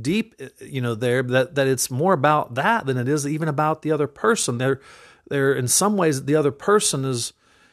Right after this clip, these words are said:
is, is irrelevant. It's just the, it's just the idea they don't wanna be alone. They're looking for love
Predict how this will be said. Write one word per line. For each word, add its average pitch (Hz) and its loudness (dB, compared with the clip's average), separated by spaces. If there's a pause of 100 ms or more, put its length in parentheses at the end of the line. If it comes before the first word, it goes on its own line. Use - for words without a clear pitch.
(100)
is, 127 -2 (120)
is 131 0
irrelevant. 135 4
It's 117 -6
just 143 -4
the, 131 -6
it's - -8
just 139 -6
the 131 -6
idea 131 -2
they 131 2
don't 131 2
wanna 131 2
be 123 2
alone. 123 -2 (560)
They're 120 0
looking 123 0
for - -4
love 123 0